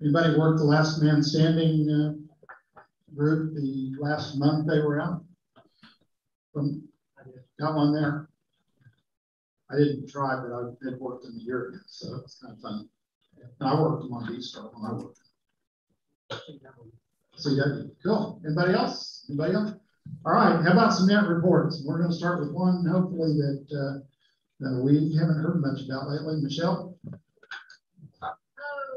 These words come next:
Speaker 2: it's really hard sometimes keeping up with all those ladies' nets. We've got a lot of them. I think I do one almost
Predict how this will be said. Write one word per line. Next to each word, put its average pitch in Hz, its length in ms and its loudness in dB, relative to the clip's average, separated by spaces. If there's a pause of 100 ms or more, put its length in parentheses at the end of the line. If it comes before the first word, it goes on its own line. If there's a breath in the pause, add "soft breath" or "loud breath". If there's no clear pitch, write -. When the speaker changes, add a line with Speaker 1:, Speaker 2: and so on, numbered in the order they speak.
(140)
Speaker 2:
it's - - -20
really 220 260 -12
hard 214 220 -8
sometimes 202 520 -12
keeping 208 220 -18
up 190 200 -16
with 180 140 -20
all 185 140 -14
those 180 240 -10
ladies' 190 420 -12
nets. 170 380 -16
We've 196 180 -14
got 196 140 -10
a 170 140 -12
lot 185 160 -10
of - 60 -16 (120)
them. 170 220 -14
I 185 160 -8
think - 180 -20
I 185 160 -12
do 180 160 -12
one 180 180 -12
almost 175 280 -14